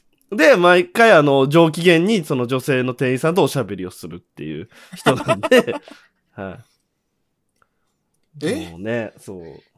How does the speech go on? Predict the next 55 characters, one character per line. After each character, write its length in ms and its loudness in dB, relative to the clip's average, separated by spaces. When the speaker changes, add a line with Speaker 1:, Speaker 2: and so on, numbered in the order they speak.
Speaker 2:
ガ 140 -4
ヤ 100 -8
さ 200 -8
ん、 100 -18
な 160 -12
ん 40 -14
か 120 -2
そ 160 0
ん 40 -10
な 160 -8
上 240 -8
機 120 -16
嫌 140 -6
に 160 -12
店 360 -8
員 120 -8
の 140 -6
お 40 -8
姉 140 -8
さ 160 -12
ん 80 -16
と 100 -16
お 320 -12
話 440 -12
で 120 -10
き 100 -8
る 60 -10
の、 80 -10
Speaker 1:
は 160 -4
い。 40 -10
Speaker 2:
な 140 -4
ん 60 -8
で 100 -6
モ 140 -14
テ 120 -10
な 80 -14
い 20 -16
ん 40 -18
で 40 -20
す 100 -20
か？ 80 -20
<laughs> 440 -8
Speaker 1:
が 180 0
え、 160 0
う 260 -8
ん、 40 -12
こ 180 0
じ 80 2
ら 80 2
し 80 -12
て 100 -2
る 80 -4
ん 60 -14
だ 60 -16
よ。 60 -20